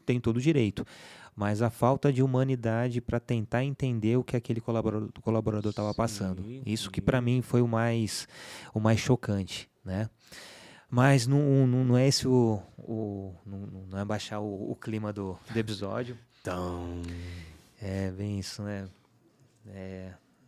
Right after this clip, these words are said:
Speaker 1: é, é, é punk, né? Ficar recordando essas coisas. Mas é, é importante a gente também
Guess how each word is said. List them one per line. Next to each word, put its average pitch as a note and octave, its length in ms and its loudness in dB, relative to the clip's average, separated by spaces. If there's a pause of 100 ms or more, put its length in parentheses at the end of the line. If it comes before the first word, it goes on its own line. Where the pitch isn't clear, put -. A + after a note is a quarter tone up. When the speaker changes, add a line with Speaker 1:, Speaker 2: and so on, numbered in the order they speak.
(140)
Speaker 1:
é, G#2 500 -10
é, C#3 40 -8
é - 20 -8
punk, C#3 440 -2
né? A#2+ 160 -4
Ficar - 180 -10
recordando G2+ 440 -8
essas - 220 -12
coisas. G2 360 -16
Mas G#2 280 -10
é, A2 320 -4
é A2 60 -4
importante A#2 540 -4
a - 20 -2
gente A#2+ 220 -4
também B2 540 -2